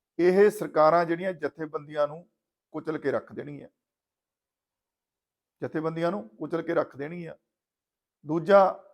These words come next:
ਜਿਹੜਾ ਇਹ ਧਰਨਾ ਅੱਜ, ਜੇ ਇਸ ਤੋਂ ਬਾਅਦ ਐਮ ਐਸ ਪੀ ਨਾ ਮਿਲੀ, ਇਹ ਕਿਸਾਨ ਯੂਨੀਅਨ ਦਾ ਆਖਰੀ ਧਰਨਾ ਹੋਊਗਾ,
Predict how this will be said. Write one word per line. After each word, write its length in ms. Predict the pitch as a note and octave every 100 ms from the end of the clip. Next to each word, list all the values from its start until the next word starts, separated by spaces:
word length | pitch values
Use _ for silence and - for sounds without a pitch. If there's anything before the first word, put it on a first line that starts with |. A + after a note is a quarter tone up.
| _ _ _ _ _ _ _ _ _
ਜਿਹੜਾ 220 | F3+ F#3 -
ਇਹ 160 | F3+
ਧਰਨਾ 420 | G#3 A3+ G3 G3
ਅੱਜ, 180 | F#3+ D#3+ F3 - _ _ _ _ _ _ _ _ _ _ _ _
ਜੇ 80 | E3+
ਇਸ 280 | - E3 D#3
ਤੋਂ 100 | G3
ਬਾਅਦ 340 | D#3 C#3+ D#3
ਐਮ 180 | F3 F3
ਐਸ 180 | F3 -
ਪੀ 120 | G3+
ਨਾ 240 | E3+ D3+
ਮਿਲੀ, 360 | D#3+ E3 E3+ D3+ _ _ _ _ _ E3
ਇਹ 160 | E3+
ਕਿਸਾਨ 420 | E3+ - D3 D3
ਯੂਨੀਅਨ 260 | C#3+ D#3+ E3
ਦਾ 60 | E3
ਆਖਰੀ 480 | - C3 B2+ C3
ਧਰਨਾ 280 | C3+ D3+ C#3
ਹੋਊਗਾ, 320 | G#2 G2+ _